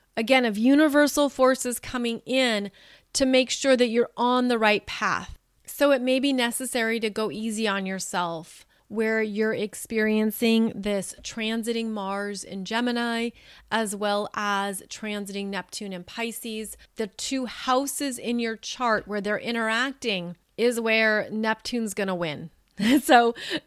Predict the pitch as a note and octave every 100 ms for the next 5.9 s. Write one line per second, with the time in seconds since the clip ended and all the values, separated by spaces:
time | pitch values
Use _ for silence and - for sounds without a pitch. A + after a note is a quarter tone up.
0 | - B3+ D4 F#4+ D#4 D#4 D#4 E4 - -
1 | C#4 C#4 G#3+ G3+ G3+ A#3+ C4 - G#3 B3+
2 | B3+ B3 B3 A#3 G#3+ - B3+ A#3 F#3 E3
3 | - B3+ A#3+ - G#3+ C4 B3+ D4 C4+ B3
4 | A#3+ A#3 A3+ G3+ A#3 A3 - - B3+ A3+
5 | G#3 G#3 A3 G#3 G#3+ - G3 F#3 F#3